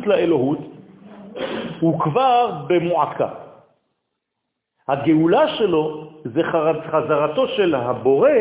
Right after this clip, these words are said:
אל הבריאה. זאת הגאולה. זאת אומרת שמישהו אמור להחזיר את הבורא לבריאה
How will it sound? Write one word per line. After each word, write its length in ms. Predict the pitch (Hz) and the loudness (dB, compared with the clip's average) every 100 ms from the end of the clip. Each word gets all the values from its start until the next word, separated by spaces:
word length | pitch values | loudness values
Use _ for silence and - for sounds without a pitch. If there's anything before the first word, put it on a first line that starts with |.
| 214 - - - 208 | 2 -2 -10 -8 0
אל 200 | 208 180 | 2 2
הבריאה. 680 | 151 170 - 139 143 - 127 - - - - | 2 -2 -2 -2 -4 -2 -4 -6 -12 -12 -2
זאת 220 | 226 247 | 0 2
הגאולה. 460 | 220 175 143 120 85 - - - _ _ _ | 0 0 0 -2 -2 -8 -20 -20 _ _ _
זאת 160 | 156 165 | -4 -2
אומרת 320 | 190 240 233 | 0 2 2
שמישהו 1160 | - 165 135 104 143 269 294 - 226 185 165 185 - - - - | 0 0 0 0 0 2 0 0 2 4 2 0 -8 -16 -8 -2
אמור 560 | 170 202 269 247 190 151 | 0 2 4 4 2 0
להחזיר 680 | 175 170 151 147 254 240 | 0 -2 -4 -2 2 2
את 140 | 202 - | 0 0
הבורא 440 | 151 139 147 160 | 0 2 2 4
לבריאה 680 | 190 165 120 120 127 117 | 4 2 0 -2 0 0